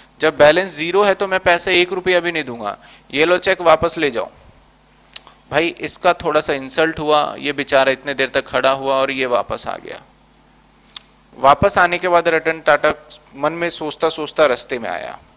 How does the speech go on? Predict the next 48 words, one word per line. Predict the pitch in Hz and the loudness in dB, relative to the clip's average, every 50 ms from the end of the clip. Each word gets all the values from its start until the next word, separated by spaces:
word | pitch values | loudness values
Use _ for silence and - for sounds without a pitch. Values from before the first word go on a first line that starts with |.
| _ _ _ _ _ _ - - - - _ _ - | _ _ _ _ _ _ -20 -20 -20 -20 _ _ -4
जब | - 135 135 | -4 -2 0
ये | 160 170 | 0 2
वापस | 156 147 139 143 - 196 202 - | 6 6 6 6 4 2 0 4
आ | 202 175 | 4 4
रहा | 170 170 | 6 4
है | 170 | 2
तो | 170 190 | 0 -2
पता | 175 - 175 170 208 | -4 -2 -2 0 -2
है | 202 | -2
क्या | 202 185 175 | 0 -2 -4
सोच | 170 - 165 151 - | -4 -4 -10 -8 -2
रहा | 147 143 135 | -2 0 0
होगा, | 127 131 143 151 160 160 _ _ _ _ _ _ _ _ _ _ _ _ _ _ - - | -2 -4 -6 -10 -10 -16 _ _ _ _ _ _ _ _ _ _ _ _ _ _ -20 -20
"बड़े | - - 127 135 139 143 151 156 | -12 -2 2 4 4 4 4 2
पैसे | - - 123 123 - - 139 | 2 2 2 2 2 -2 -2
वाले | 123 120 120 120 120 | 0 0 0 0 0
लोग | 117 117 117 117 117 113 | -2 -2 -6 -6 -8 -6
बनते | 110 113 110 110 110 - 110 101 | -8 -8 -8 -8 -10 -12 -12 -12
हैं, | 98 87 - - _ _ _ _ _ _ _ _ _ - | -12 -14 -16 -20 _ _ _ _ _ _ _ _ _ -12
इससे | - 123 - - 165 | -10 -8 -2 0 0
अच्छा | 147 139 - - 151 127 | 0 0 0 -2 -2 -2
तो | - 139 123 | -2 -4 -6
मैं | 120 123 123 131 | -4 -2 -2 -2
ही | 139 151 151 | -2 -6 -8
हूँ, | 143 139 135 - - _ _ _ _ _ _ _ - - - _ _ _ - | -8 -12 -14 -18 -20 _ _ _ _ _ _ _ -20 -20 -20 _ _ _ -8
मेरे | 131 127 135 143 143 160 160 | -2 0 2 4 6 6 6
अकाउंट | 143 143 143 139 143 139 | 4 2 0 -2 -4 -4
में | 139 147 143 | -4 -4 0
पैसे | - 143 127 127 - 156 139 | 2 2 2 2 0 -4 -4
नहीं | 131 131 127 131 139 147 | -4 -4 -4 -4 -4 -4
है | 143 | -4
तो | 135 147 135 | -4 -4 -6
मैं | 139 135 | -6 -4
चेक | 131 - 139 127 - - - | -2 -2 -2 -2 -2 -4 -8
तो | 156 | -8
नहीं | 147 147 139 | -6 -6 -4
देता।" | 123 123 123 - 127 117 117 _ _ _ - - | -4 -6 -6 -6 -8 -10 -10 _ _ _ -8 -2
ये | 139 | 2
आ | 131 120 110 | 2 4 2
रहा | 104 - | 2 -2
है | 107 101 | -4 -6
सोचता | - - 135 127 - - 139 147 | -6 -8 -8 -8 -4 -4 -4 -4
सोचता, | - - - - - - - - - _ _ _ _ _ _ _ _ - _ _ | -4 -6 -16 -16 -16 -18 -20 -20 -20 _ _ _ _ _ _ _ _ -20 _ _
सोचता | - - - 160 160 156 160 - 160 156 | -16 -10 -8 -8 -8 -6 -4 -2 -2 -2
सोचता | 147 - 139 139 - - - 127 | -2 -4 -12 -12 -10 -8 -6 -4
आ | 110 98 - | -4 -4 -4
रहा | - - 50 | -6 -6 -8
है | - - - | -10 -10 -16